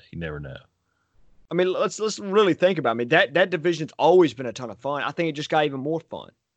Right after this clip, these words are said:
Speaker 1: Oh, absolutely. It's gonna be, it's gonna be really cool.
Speaker 2: But, but like I said, guys, I'm really happy to see where the Panthers are heading. I, I like the move a whole lot. You know, it would have been a good move for any team that needed a quarterback to, um,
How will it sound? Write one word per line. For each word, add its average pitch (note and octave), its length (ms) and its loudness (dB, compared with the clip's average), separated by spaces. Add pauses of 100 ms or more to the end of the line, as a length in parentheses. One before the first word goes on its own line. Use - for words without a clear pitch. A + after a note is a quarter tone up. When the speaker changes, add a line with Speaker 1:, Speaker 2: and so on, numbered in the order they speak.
(440)
Speaker 1:
Oh, G#2+ 160 2
absolutely. C#2 720 -6 (160)
It's - 100 -18
gonna G#2+ 200 0
be, F2+ 260 2
it's F#2 140 -4
gonna B2 160 2
be G2+ 80 4
really F2+ 220 4
cool. D#2 380 -8 (440)
Speaker 2:
But, D#3 280 0
but C#3 200 2
like F#3 180 4
I F3 60 4
said, E3+ 220 0
guys, D3 180 2
I'm D3 180 -2
really C#3+ 160 0
happy C3 240 -2
to B2 80 -8
see B2 240 -6
where A2+ 220 -2
the G#2 80 -8
Panthers G#2 420 -10
are G#2+ 80 -4
heading. G#2+ 340 -4
I, F#2+ 240 -4
I G2+ 100 -4
like A2+ 320 0
the B2 80 -2
move A#2 280 2
a A2 60 0
whole A2 200 -2
lot. G#2+ 300 0 (880)
You A2+ 140 -2
know, G2 180 -2 (380)
it F3+ 60 8
would G3+ 80 8
have G3 100 6
been F3 100 4
a D#3 60 2
good C#3+ 200 0
move D3 220 0
for A#2+ 220 -8
any E3+ 300 2
team F2+ 480 -10
that B2 120 0
needed A#2+ 300 -2
a G#2+ 40 -8
quarterback G#2 600 -4 (320)
to, G#2+ 300 -4
um, F#2 400 -2